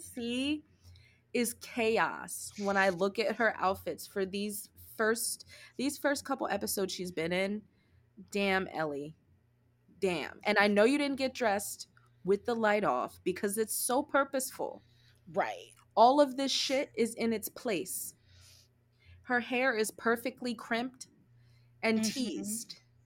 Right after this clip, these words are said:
Speaker 1: Her fucking extensions are very well placed.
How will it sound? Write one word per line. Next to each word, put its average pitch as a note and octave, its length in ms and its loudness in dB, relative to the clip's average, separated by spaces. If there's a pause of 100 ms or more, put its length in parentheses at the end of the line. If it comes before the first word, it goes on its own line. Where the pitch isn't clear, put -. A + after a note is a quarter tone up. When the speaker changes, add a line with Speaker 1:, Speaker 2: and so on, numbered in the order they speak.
(560)
Speaker 1:
Her A#3+ 500 0
fucking B3 600 -4
extensions B3+ 920 -2 (160)
are A3+ 160 0
very A#3 320 2
well A3+ 220 2
placed. - 680 -10